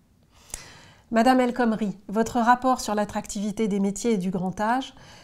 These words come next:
euh, a été une source d'inspiration pour nous, euh, et donc pour la rédaction de ce livre blanc. Il nous a semblé pertinent d'élargir la réflexion à l'ensemble des métiers de l'accompagnement des personnes fragiles.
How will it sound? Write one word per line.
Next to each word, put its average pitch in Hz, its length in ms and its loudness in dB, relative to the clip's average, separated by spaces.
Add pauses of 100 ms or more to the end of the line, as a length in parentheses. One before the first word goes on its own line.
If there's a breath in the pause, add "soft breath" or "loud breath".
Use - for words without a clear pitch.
(160 loud breath)
euh, 185 300 2 (140)
a 208 100 4
été 240 220 4
une 240 100 4
source 285 380 -2
d'inspiration 226 760 0
pour 185 220 -4
nous, 208 260 2 (520 loud breath)
euh, 185 880 0 (480)
et 208 320 2
donc 208 180 2
pour 208 160 -2
la 208 80 4
rédaction 202 460 0
de 196 100 2
ce 185 140 -2
livre 185 320 0
blanc. 208 320 0 (400 loud breath)
Il 226 100 4
nous 233 140 6
a 254 80 8
semblé 254 560 2
pertinent 247 640 0 (260 loud breath)
d'élargir 247 560 4
la 240 100 4
réflexion 214 600 -2
à 208 100 0
l'ensemble 233 560 0
des 208 120 -2
métiers 208 280 -4
de 190 100 -2
l'accompagnement 190 840 -2
des 190 160 -4
personnes 202 380 -4
fragiles. 202 480 -6